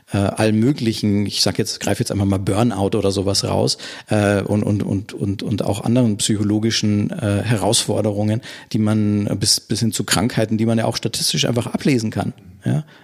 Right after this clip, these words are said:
also es flippen viele einfach aus, weil, weil, weil einfach zu viel los ist. So, und da hat Angst, spielt da eine ganz große Rolle. Ja,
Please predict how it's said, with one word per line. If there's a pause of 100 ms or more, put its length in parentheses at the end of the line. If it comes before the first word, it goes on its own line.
also
es
flippen
viele
einfach
aus,
weil,
weil,
weil
einfach
zu
viel
los
ist. (240)
So, (180)
und (140)
da
hat
Angst,
spielt
da
eine
ganz
große
Rolle. (400)
Ja,